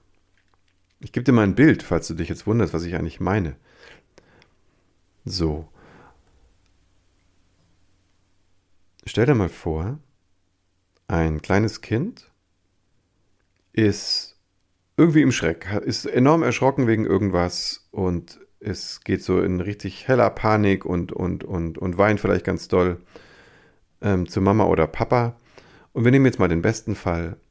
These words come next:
es ist eine gute Verbindung zwischen den beiden und Mama oder Papa ist gerade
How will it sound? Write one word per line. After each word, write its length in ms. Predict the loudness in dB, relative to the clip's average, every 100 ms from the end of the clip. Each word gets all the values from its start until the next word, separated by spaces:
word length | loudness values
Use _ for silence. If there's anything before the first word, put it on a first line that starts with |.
| _ _
es 100 | -10
ist 60 | -6
eine 100 | -4
gute 240 | -4 -2
Verbindung 500 | -2 0 0 0 -4
zwischen 380 | -8 -10 -8 -6
den 540 | -4 -4 -4 -8 -12 -8
beiden 500 | -6 -6 -6 -8 -10 _ _ _ _ _ _ _ _ _ -8
und 400 | -2 0 -2 -2
Mama 220 | -2 -2
oder 240 | -2 -4
Papa 440 | -6 -8 -8 -8 -8
ist 320 | -8 -10 -10
gerade 480 | -6 -4 -4 -6